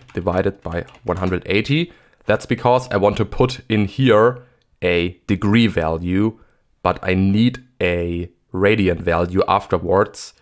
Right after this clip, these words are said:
so I have to convert it. So this basically converts the degree to radiant. So, and now I can use radiant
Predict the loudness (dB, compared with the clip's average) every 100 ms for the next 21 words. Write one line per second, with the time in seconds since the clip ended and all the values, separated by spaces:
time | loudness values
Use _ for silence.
0 | _ -4 0 0 -2 -4 -4 -2 2 2
1 | 0 -2 0 0 2 2 0 0 -2 -2
2 | -2 0 2 0 -4 -6 -4 -4 -2 0
3 | 2 0 -4 _ _ _ -4 0 0 -2
4 | -6 -2 2 2 2 -4 -8 -14 -20 _
5 | _ _ _ _ -4 -4 -2 -4 -2 0
6 | 0 0 -2 -4 -4 -4 0 0 0 -4
7 | -10